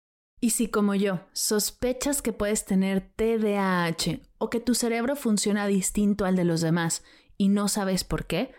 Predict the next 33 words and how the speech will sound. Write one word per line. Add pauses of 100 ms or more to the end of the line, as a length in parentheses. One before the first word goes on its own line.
(340)
acércate
al
apoyo
profesional. (460)
No
es
fácil
al
principio,
a
mí
me
tomó (200)
unos
meses,
como
ya
escuchaste, (320)
entenderlo
y
asimilarlo, (380)
pero
te
prometo
que
hace (200)
toda
la
diferencia
tener
un
diagnóstico
formal.